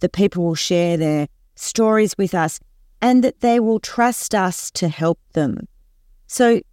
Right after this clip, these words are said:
that's one of the really most important things that I just think about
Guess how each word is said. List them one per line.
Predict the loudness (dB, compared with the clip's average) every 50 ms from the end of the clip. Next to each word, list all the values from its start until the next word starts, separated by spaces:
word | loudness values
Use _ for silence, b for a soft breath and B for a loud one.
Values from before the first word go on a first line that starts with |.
| _ _
that's | -4 0 0 0 0 -2 -4 -2
one | 0 0
of | 0 0 0
the | -2 -2
really | -2 0 2 2 2 2 2 2 2 2 0 -2 -4 -10 _ _ _
most | -8 -4 0 2 2 2 2 0 -2 -2
important | -2 -2 -2 -2 -4 -2 0 0 0 0 0 -2 -2 0
things | -2 -2 -2 0 0
that | 0 2
I | 2 0 -2
just | -4 -8 -8 -10 -4
think | 0 0 0 0
about | 0 -4 -2 -4 -4 -4 -8